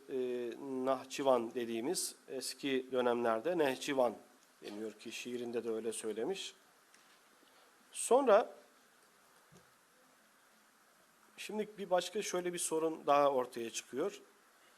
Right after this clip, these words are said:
Yunus Emre'yi gezdiği, gördüğü yerlerde karşılaştığı insanlarla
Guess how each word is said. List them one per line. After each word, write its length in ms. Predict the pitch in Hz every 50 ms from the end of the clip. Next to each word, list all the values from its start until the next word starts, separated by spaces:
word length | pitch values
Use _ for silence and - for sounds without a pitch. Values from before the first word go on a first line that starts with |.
| _ _ _ _ _ _ _ -
Yunus 340 | - 143 185 247 262 247 -
Emre'yi 540 | 233 220 208 196 165 156 139 147 190 220 - - - _ _ _ _ - 101 151 143 135 135
gezdiği, 500 | 151 160 170 156 151 151 165 190 202 185
gördüğü 360 | 165 160 156 160 160 170 185
yerlerde 760 | 185 170 151 139 131 131 131 127 123 123 123 - 123 117 -
karşılaştığı 680 | - 139 135 135 135 - - 156 151 143 - - -
insanlarla 840 | 170 147 139 135 - - 143 139 139 143 147 143 135 127 120 107 98